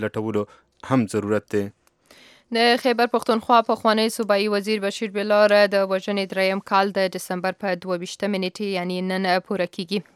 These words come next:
Speaker 2: ښاغلي بلور هغه تن و چې تل یې د ترهګرۍ پر ضد د خیبر پښتونخوا او فاټا لپاره خپل غږ اوچت کړی او د وسلوالو پر ضد په جګړې کې ودرېدلی.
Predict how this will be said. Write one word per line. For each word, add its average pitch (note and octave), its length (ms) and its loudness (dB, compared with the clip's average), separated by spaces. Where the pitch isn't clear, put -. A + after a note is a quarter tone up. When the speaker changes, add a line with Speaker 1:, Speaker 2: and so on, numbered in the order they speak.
Speaker 2:
ښاغلي F3+ 400 -4
بلور F#3+ 320 -2
هغه F#3+ 220 0
تن G3+ 180 -2
و G#3 100 -2
چې G3 300 -8
تل F#3 160 -4
یې F3+ 240 -4
د F#3+ 340 0
ترهګرۍ F#3 500 -2
پر F3+ 220 0
ضد F#3+ 180 -2
د F#3 120 -4
خیبر F3 340 -4
پښتونخوا F3+ 500 -4
او F3 140 -2
فاټا F3+ 360 0
لپاره F#3 400 0
خپل F3+ 240 -4
غږ G3 120 0
اوچت - 320 -6
کړی G3 260 0
او F3+ 180 0
د F3 140 -2
وسلوالو F3 560 -2
پر F#3 100 -2
ضد G3+ 320 0
په A3 40 0
جګړې F3+ 360 -2
کې G3 100 -4
ودرېدلی. F3+ 480 -2